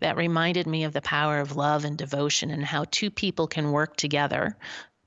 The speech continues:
whether it's in a partnership or a marriage or in a business or whatever, to accomplish amazing things. My stop got,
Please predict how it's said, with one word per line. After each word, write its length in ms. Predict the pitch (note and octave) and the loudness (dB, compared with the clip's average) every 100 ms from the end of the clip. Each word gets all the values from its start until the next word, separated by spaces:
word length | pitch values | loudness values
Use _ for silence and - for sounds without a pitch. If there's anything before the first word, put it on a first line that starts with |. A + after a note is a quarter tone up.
| _ - - | _ -18 -8
whether 260 | D3+ C#3 | -4 -2
it's 140 | D3 - | -2 -2
in 100 | D#3+ | -2
a 40 | |
partnership 680 | - D3 - D#3 - D3+ - | 0 0 0 0 0 0 0
or 80 | D#3 | -2
a 100 | C3+ | 0
marriage 480 | C3+ C3+ C#3+ D3 | 0 0 0 0
or 80 | D3 | 0
in 140 | C#3+ C#3 | -2 -2
a 40 | |
business 440 | C#3 D3 E3+ D#3+ | 0 0 2 2
or 80 | D#3+ | 2
whatever, 340 | D3+ D#3 D#3 D3+ | 2 0 0 0
to 220 | - F3 | 0 0
accomplish 600 | E3+ - A3+ - D#3+ - | -2 -2 -2 -2 -2 0
amazing 520 | E3+ D#3+ D#3+ D3 D3+ C#3+ | 2 2 2 2 0 0
things. 600 | D#3 D3+ - F#3 - - - - - - - - - - - - _ _ _ _ _ - | 0 0 -2 -2 -4 -4 -12 -20 -20 -16 -14 -14 -16 -20 -20 -20 _ _ _ _ _ 0
My 240 | G3 A#3 | 2 4
stop 460 | A#3+ - E3+ - - | 2 2 0 -2 -2
got, 240 | E3 | -2